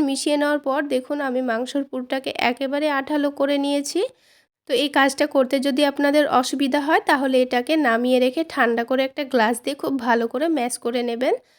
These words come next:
তাহলেও কিন্তু এইরকম আঠালো হয়ে যাবে। তো আমি একটু সময় নিয়ে খুব ভালো করে এটাকে নাড়াচাড়া করে কিন্তু অনেকটাই আঠালো করে নিয়েছি।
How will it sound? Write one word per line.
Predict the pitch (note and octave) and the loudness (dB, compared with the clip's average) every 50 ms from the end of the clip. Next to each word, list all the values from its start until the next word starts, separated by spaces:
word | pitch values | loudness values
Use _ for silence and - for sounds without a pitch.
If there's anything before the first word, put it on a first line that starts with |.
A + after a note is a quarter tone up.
| _ _ _ _ | _ _ _ _
তাহলেও | B3+ C#4+ C#4+ C#4+ C#4+ C#4+ D4 C#4+ | 0 2 4 4 2 2 0 -2
কিন্তু | C#4+ C#4 C#4 C4+ D4 F4 - | -2 -4 -6 -4 -4 -2 0
এইরকম | D4 C#4 B3+ B3+ B3+ B3 B3+ C4 C4 | 2 2 2 2 2 0 -2 0 0
আঠালো | A#3+ A3 B3 - C4+ C#4 C#4 C#4+ | 0 0 0 0 0 2 2 2
হয়ে | C4 C#4 B3 A#3+ A#3+ | 2 2 2 2 2
যাবে। | A#3+ B3+ A#3+ A3+ A3+ C#4+ G4 C5+ - _ _ _ _ _ _ _ _ _ _ _ | 2 2 2 2 2 0 0 0 -4 _ _ _ _ _ _ _ _ _ _ _
তো | - | 0
আমি | C#4+ C#4 C#4+ D4+ | 0 2 2 2
একটু | D4+ D4 - A3+ D#4 | 0 -2 -4 -6 -4
সময় | - - C#4 C#4 C4+ C#4 | 0 0 2 2 2 2
নিয়ে | C#4 C#4+ D4 C#4+ | 2 2 0 0
খুব | - E4 C4+ | 0 -2 -2
ভালো | C4+ B3+ B3+ A3+ A#3+ A3+ | 0 2 2 2 2 2
করে | A#3+ - C#4+ C#4+ D4 D4 | 0 0 2 4 4 2
এটাকে | C#4 - C#4 C4+ C4 - E4 | 2 0 -2 0 0 2 2
নাড়াচাড়া | E4+ D4 A#3+ B3 A#3+ - C4 C4 C4+ | 4 4 4 4 2 2 2 0 0
করে | C4 - C#4 C4+ C#4 | 2 2 0 0 0
কিন্তু | C4 C#4 C#4 C4+ C4 D#4+ D#4 | 0 0 -2 0 0 2 2
অনেকটাই | C4+ A#3+ A#3 A3+ A#3+ B3 - C4+ B3 | 2 2 0 0 -2 -4 -4 -2 0
আঠালো | B3 B3 B3+ - - C#4+ C#4 C#4 | 0 -2 -2 -2 0 0 0 2
করে | C#4 C#4 C#4 C#4 C#4 | 2 2 4 4 4
নিয়েছি। | C#4 C#4 C#4 C#4 C#4 C4+ - D#4+ | 4 2 2 2 0 0 0 0